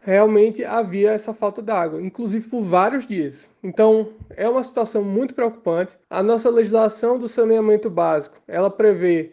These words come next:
a integralidade, a efetiva prestação de serviço e a universalização do acesso. Incompatível, portanto,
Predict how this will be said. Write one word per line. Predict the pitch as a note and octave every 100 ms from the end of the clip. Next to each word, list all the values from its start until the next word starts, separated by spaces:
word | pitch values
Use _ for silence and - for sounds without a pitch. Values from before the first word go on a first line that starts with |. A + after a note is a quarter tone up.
| _ -
a | F3+
integralidade, | F#3 F#3+ F#3 F3 F3 D#3+ D#3+ F3+ G3 G3
a | F#3
efetiva | F#3 F#3+ F3+ A3+ A3+
prestação | A3+ G#3 G3+ F#3+ - F3+
de |
serviço | - F3 F3+ G3
e |
a | A3+
universalização | A#3 A3 G#3+ A3+ G#3+ G#3+ A3
do | A3
acesso. | B3+ - E3 C#3 - _
Incompatível, | A#3 G#3+ G#3+ C4 C4 A3+ C4+ C4+ B3
portanto, | A#3+ G#3+ A3 F#3 A#3 A3+